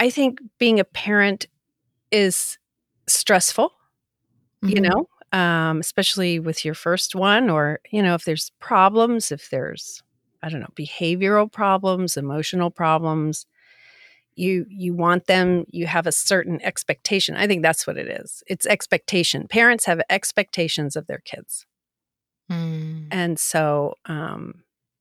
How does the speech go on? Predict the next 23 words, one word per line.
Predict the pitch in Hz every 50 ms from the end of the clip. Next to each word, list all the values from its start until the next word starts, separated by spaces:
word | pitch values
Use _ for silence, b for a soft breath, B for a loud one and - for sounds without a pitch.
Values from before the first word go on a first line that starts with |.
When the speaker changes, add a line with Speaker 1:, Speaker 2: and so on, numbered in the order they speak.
| _ _ _ _ _
Speaker 1:
you | - 311
know, | 254 226
sometimes | 226 - 233 240 220 226 220 214 220
it's | 220 214 -
hard | - - 185 190 196 196
to | 196 180 170 170
navigate | 165 165 170 165 165 170 185 190 175 180 170 170 160
all | 156 160 156 151
that. | 156 151 147 143 151 175 175
And, | 175 156 143 143 139 143 b b b b b b b b b b b b b b b _ _ -
uh, | - 175 165 156 156 147
but | 147 190 180 175
as | 190 185 175
a | 196
grandparent, | 175 - 196 208 214 214 208 208 202 196 185 185 180 - _ _ _ _ _
you | - 196 196 202 202
don't | 208 202 190 -
need | - 202 190 185 180
to | 180
have | 175 170 165 160 165
any | - 208 247 262 214
expectations. | 147 135 - - - 131 - - - - - - - - - - - _ _ _ _ _ _ _ _ _ _ _ -
None. | 180 202 175 -